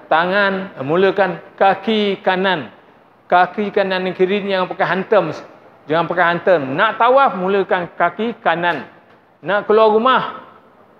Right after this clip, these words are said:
mulakan kaki kanan. Nak masuk masjid, kaki kanan. Nak masuk tandas, kaki kiri. Nak masuk pasar raya, eh, ada adab dia.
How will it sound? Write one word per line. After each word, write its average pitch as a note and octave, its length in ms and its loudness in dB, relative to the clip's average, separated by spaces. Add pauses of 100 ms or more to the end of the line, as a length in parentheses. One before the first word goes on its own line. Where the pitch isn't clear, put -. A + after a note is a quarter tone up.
(920)
mulakan F#3 400 2
kaki A#3 600 -2
kanan. E3 400 -4 (300)
Nak G3+ 180 0
masuk A#3 300 0
masjid, A#3 400 0 (480)
kaki D#3+ 320 0
kanan. D3+ 320 -4 (460)
Nak F#3 160 0
masuk A3 180 4
tandas, B3+ 400 0 (1300)
kaki D3+ 320 2
kiri. D#3 400 0 (140)
Nak A3 260 -2
masuk B3 160 4
pasar A#3+ 300 0
raya, A#3 260 0 (2250)
eh, C4 160 6
ada C4 340 6
adab C#4 240 2
dia. C#4 240 0